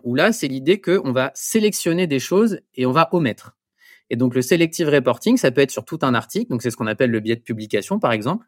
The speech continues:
On a des résultats négatifs, donc on ne publie pas. Ça peut aussi considérer une population. On a fait une étude dans une certaine population, on voit que ça sort pas. Bon, bah, tiens, finalement, on va peut-être exclure ces patients-là, et puis avec cette population-là, ça marche mieux. Ou on va, euh, par exemple, bah, carrément, euh,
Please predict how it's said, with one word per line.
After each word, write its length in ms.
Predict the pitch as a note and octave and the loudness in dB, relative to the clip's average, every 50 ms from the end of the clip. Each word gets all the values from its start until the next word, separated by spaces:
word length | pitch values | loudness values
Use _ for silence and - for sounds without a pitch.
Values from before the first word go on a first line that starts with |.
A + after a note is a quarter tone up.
| _ _ | _ _
On 120 | C#3+ E3 | 0 2
a 80 | D#3+ D#3+ | 2 4
des 100 | D#3 D#3 | 4 6
résultats 320 | D3+ D3 C#3 C3+ - C#3+ | 6 4 4 2 2 2
négatifs, 480 | C#3 C3+ C3 B2+ B2+ B2 B2+ - C#3 B2+ | 2 2 2 2 2 0 0 -4 -6 -6
donc 180 | A#2+ G#2+ - | -6 -6 -6
on 60 | A2 G#2+ | -8 -10
ne 60 | G2+ | -12
publie 320 | - - G#2+ G2 G2+ F#2+ | -12 -14 -12 -12 -12 -6
pas. 280 | F#2+ C#3 F3+ C#4+ - _ _ _ _ _ - - - - - - - _ | -4 -4 -4 -4 -6 _ _ _ _ _ -20 -20 -20 -20 -20 -20 -20 _
Ça 160 | - - C#3 | -2 0 0
peut 100 | A#2+ - | 2 4
aussi 220 | D#3 D#3 - - F3 | 2 0 2 0 -2
considérer 720 | D#3 D3+ D3 - - C#3+ C#3+ D3 D3+ D#3 D#3+ D#3+ D#3+ - - | -2 -2 -2 -2 -2 2 4 4 6 6 4 4 2 2 0
une 140 | A#2+ A2+ | -4 0
population. 640 | - C3 A#2 - A#2+ A2+ A#2 A#2 - - C#4+ F4 - _ _ _ | 0 0 0 2 2 2 2 2 2 0 -2 -2 -4 _ _ _
On 100 | A#2 B2 | 0 2
a 60 | C3 | 2
fait 140 | B2+ - D3 | 2 2 -2
une 40 | C#3+ | -2
étude 160 | C#3 - D#3 | -2 -4 -4
dans 80 | D3 C#3+ | -2 -2
une 140 | C#3+ C#3 | -2 0
certaine 180 | C3 D3 C#3 B2+ | 0 0 0 0
population, 460 | D3 C3+ - C#3+ B2+ B2+ B2 - G#3+ | -2 -2 0 2 2 2 4 2 0
on 60 | G3+ | 0
voit 120 | D3 D#3 D#3+ | 2 0 0
que 60 | - | 0
ça 100 | - C3+ | -2 -2
sort 240 | - - C3 - - | -2 -2 -4 -2 2
pas. 140 | G3 G3+ G3 | 2 2 2
Bon, 100 | F3 D3+ | 2 0
bah, 160 | C3+ A#2+ A#2 | 0 0 0
tiens, 140 | - G3+ G3+ | 0 -4 -6
finalement, 260 | - - C#3+ F3+ G3 | -4 -4 -2 -2 0
on 20 | |
va 100 | D#3+ C3 | 0 0
peut-être 300 | B2 - - A#2+ - _ _ | 0 -2 -4 -4 -4 _ _
exclure 380 | - E3 E3 - - F3+ F3+ F3 | -6 -6 -6 -6 -4 -4 -4 -2
ces 100 | - E3+ | -2 -4
patients-là, 600 | E3 D#3 D3 C#3+ - D3+ C3+ C3 B2+ C#3+ C3+ - | 0 0 0 0 0 -2 0 2 4 4 2 2
et 40 | - | 0
puis 160 | - - C3+ | -2 -2 0
avec 160 | B2 B2 B2 | 0 0 0
cette 160 | - C#3+ B2 | 0 -4 -4
population-là, 500 | - B2 A#2 A#2+ A#2+ A#2 A2+ - B2+ F3 | -4 -8 -6 -4 -4 -4 -4 -2 -4 -4
ça 140 | G#3+ - C3+ | -2 -2 -2
marche 300 | A#2+ B2 C#3+ D#3 - - | -2 -2 -2 -4 -6 -6
mieux. 180 | A#2+ A2+ A#2+ - _ _ - - - - - - - - - - - - _ _ | -6 -6 -6 -8 _ _ -20 -20 -20 -20 -20 -18 -18 -18 -18 -20 -20 -20 _ _
Ou 340 | D#3+ E3+ F#3 G3+ A3+ A3 E3 | -2 2 4 4 4 4 2
on 100 | D3 C3 | 0 -2
va, 320 | B2+ A#2 C3+ E3 F#3+ G3+ D#3+ | 0 2 2 4 4 4 4
euh, 340 | C3 A#2+ A#2 A2+ A2+ A2+ A2 | 4 2 2 2 0 0 -2
par 200 | A2 A#2 G2+ G2 | -2 -4 -4 -4
exemple, 400 | G2+ G2+ B2 E3+ F3+ - C3 G#2+ | -4 -4 -4 -6 -6 -6 -8 -6
bah, 180 | A2 G#2 G#2 | -4 -4 -4
carrément, 540 | - - A#2 G2 G2+ G#2+ A2+ B2+ D#3+ F3 C#3+ | -2 -4 -4 -4 -2 -2 -2 -2 -2 -2 -2
euh, 120 | A#2 G#2+ | -2 -4